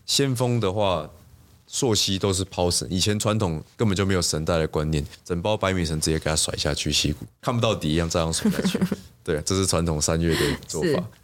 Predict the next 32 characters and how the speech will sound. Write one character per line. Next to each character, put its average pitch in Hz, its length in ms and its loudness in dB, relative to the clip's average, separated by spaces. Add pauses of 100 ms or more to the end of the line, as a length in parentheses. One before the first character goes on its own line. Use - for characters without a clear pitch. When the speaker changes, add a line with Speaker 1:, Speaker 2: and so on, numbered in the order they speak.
(440)
Speaker 1:
A 143 160 2
C 131 180 0
A 127 300 2 (160)
教 123 240 2
学 90 300 0
课 104 200 0
纲 92 200 2
里 71 80 -4
面 80 200 2
基 98 140 2
本 85 100 2
上 82 160 2
也 76 80 0
是 87 200 2
用 80 180 2
抛 82 240 0
绳 71 180 0 (260)
为 180 200 2
主， 160 80 2
Speaker 2:
嗯 160 40 2
哼。 165 160 -2 (360)
Speaker 1:
所 156 160 -4
以 151 40 2
会 147 40 2
造 147 140 2
成 117 100 2
一 - 20 4
个 113 80 2
问 117 220 2
题： - 260 -12
当 127 240 2
你 76 160 0